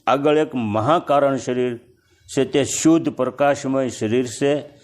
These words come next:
જેમાં આપણને સાચું ધ્યાન અથવા તો તુર્ય અવસ્થાની દિશાનું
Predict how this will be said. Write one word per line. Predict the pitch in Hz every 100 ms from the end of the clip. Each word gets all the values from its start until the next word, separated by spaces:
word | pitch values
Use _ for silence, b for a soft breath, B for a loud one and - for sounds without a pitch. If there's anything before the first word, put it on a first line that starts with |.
| b b b
જેમાં | - 117 135 123
આપણને | 123 - 131 127
સાચું | 107 113 117 - 139 95
ધ્યાન | 107 110 135
અથવા | 135 - 113 123 131
તો | 131 131
તુર્ય | 113 - 131 139 139
અવસ્થાની | 127 123 127 - 127 127 113
દિશાનું | 107 120 123 123 127 143